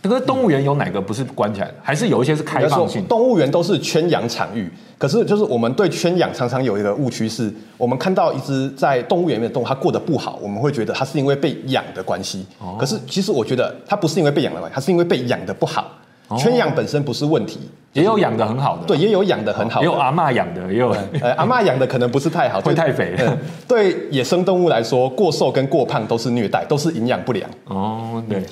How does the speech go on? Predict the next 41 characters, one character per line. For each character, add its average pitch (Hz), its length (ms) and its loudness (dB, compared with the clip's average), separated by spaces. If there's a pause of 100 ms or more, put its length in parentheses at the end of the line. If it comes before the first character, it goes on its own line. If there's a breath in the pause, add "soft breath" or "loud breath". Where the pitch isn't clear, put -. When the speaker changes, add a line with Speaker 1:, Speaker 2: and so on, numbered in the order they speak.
Speaker 1:
好， 82 260 -4
因 143 80 0
为 185 60 4
有 151 100 2
时 - 80 0
候 208 120 2
我 180 40 2
们 147 140 -2
看 165 140 0
到 165 40 0
一 160 40 0
些 160 180 0 (240)
动 151 160 0
物 143 140 -2
哈， 87 180 -2
就 113 80 -4
是 131 80 -2
在 127 240 2
动 131 140 -2
物 120 80 -2
园 85 160 -6
真 120 100 -2
的 113 100 -4
是 101 40 -4
太 120 160 -6
胖， 110 200 -6 (340)
Speaker 2:
嗯。 110 180 -2
Speaker 1:
哦， 90 160 -6
那 117 80 0
的 98 120 -6
确 104 160 -2
是 95 120 -4
不 95 100 -10
太 87 140 -4
好。 87 180 -10 (220 loud breath)
好， 80 120 -8 (540 loud breath)
那 202 180 2
再 202 200 2
来 120 160 2
呢？ 120 260 2
哎， - 160 2